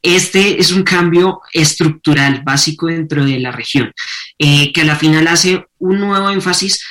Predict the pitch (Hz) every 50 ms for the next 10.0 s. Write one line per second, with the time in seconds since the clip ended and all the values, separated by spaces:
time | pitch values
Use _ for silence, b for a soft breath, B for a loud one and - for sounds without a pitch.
0 | B B B - 151 151 - - 180 175 175 185 190 185 - - - 165 165 165
1 | 165 160 160 156 147 151 - - 147 143 143 147 147 156 151 - 165 165 170 170
2 | 170 170 160 - _ - 151 156 156 151 151 151 147 143 147 - _ _ _ -
3 | - 156 151 147 - - 147 139 - 139 139 135 139 151 165 165 165 156 - 180
4 | 185 - B B B B B - 165 170 160 156 160 160 165 165 175 180 180 180
5 | 180 185 185 180 180 180 185 190 185 - 175 165 160 147 143 143 135 143 156 165
6 | 175 B B B B B B B B - - 143 151 151 147 147 147 - 147 151
7 | 151 147 147 - 151 147 151 - 147 139 - - 147 151 170 190 170 - - 170
8 | 165 160 156 151 147 143 - 151 139 139 - - 160 156 165 170 - 185 190 196
9 | 185 185 175 156 147 147 139 139 147 156 151 160 151 143 135 131 147 151 -